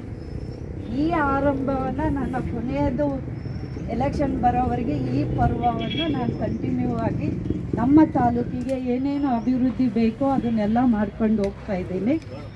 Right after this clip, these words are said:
ಅದನ್ನು ನೀವೆಲ್ಲರೂ ನಮಗೆ ಸಹಕಾರ ಕೊಡಿ ಅಂತ ನಾನು ಹೇಳಕ್ ಇಷ್ಟಪಡ್ತೀನಿ.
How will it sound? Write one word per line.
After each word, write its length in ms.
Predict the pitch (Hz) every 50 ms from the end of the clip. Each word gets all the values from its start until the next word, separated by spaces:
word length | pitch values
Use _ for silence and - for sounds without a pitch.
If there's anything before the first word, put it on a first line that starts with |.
| - -
ಅದನ್ನು 400 | - 240 240 277 294 294 302 320
ನೀವೆಲ್ಲರೂ 600 | 302 294 294 285 277 277 262 254 269 285 294 285 302
ನಮಗೆ 260 | 294 277 262 254 254
ಸಹಕಾರ 460 | 247 - - 214 220 226 - 247 262 277 277
ಕೊಡಿ 380 | 269 - 247 240 233 254 247
ಅಂತ 240 | 240 226 226 226 -
ನಾನು 440 | 247 247 233 208 202 196 190 190 202
ಹೇಳಕ್ 320 | 196 196 208 220 226 -
ಇಷ್ಟಪಡ್ತೀನಿ. 840 | 208 175 - - 196 180 - 190 180 165 - - 190 196 226 262